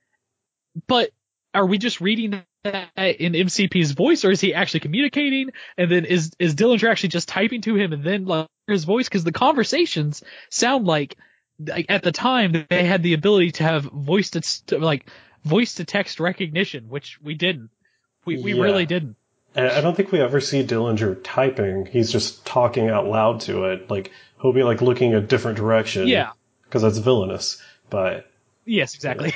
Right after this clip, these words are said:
Speaker 1: <laughs>
Speaker 2: <laughs>
Speaker 1: So that's why I was, I just could, I wasn't so sure. Um, my next thing is Dillinger is head of Incom. How did you like that helicopter flying in? We
Speaker 2: It's
Speaker 1: had
Speaker 2: a
Speaker 1: a
Speaker 2: cool looking
Speaker 1: helicopter.
Speaker 2: helicopter.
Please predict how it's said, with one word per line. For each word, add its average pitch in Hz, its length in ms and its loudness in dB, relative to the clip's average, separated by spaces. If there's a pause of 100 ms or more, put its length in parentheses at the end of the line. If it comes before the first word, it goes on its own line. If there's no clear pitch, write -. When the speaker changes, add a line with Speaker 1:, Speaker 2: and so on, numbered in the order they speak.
(140)
Speaker 1:
<laughs> - 0 -
Speaker 2:
<laughs> 120 500 2
Speaker 1:
So 180 140 2
that's 196 200 -4
why 180 180 2
I 143 80 2
was, 135 420 -4
I 151 120 -2
just 151 180 -8
could, - 180 -4
I 175 100 -2
wasn't 180 240 -2
so 151 160 0
sure. 113 420 0 (520)
Um, 131 720 2 (600)
my 143 160 2
next 175 320 0
thing 170 220 2
is 135 260 0
Dillinger 156 400 2
is 135 100 0
head 147 140 0
of 120 80 0
Incom. 165 500 0
How 220 140 2
did 302 100 -8
you 190 140 0
like 165 160 0
that 143 120 0
helicopter 131 460 0
flying 113 320 -4
in? 110 180 -4 (440)
We 175 80 4
Speaker 2:
It's 175 60 4
Speaker 1:
had 220 100 4
Speaker 2:
a - 20 2
Speaker 1:
a 196 80 2
Speaker 2:
cool 233 100 2
looking 151 260 2
Speaker 1:
helicopter. 113 680 2
Speaker 2:
helicopter. - 180 -14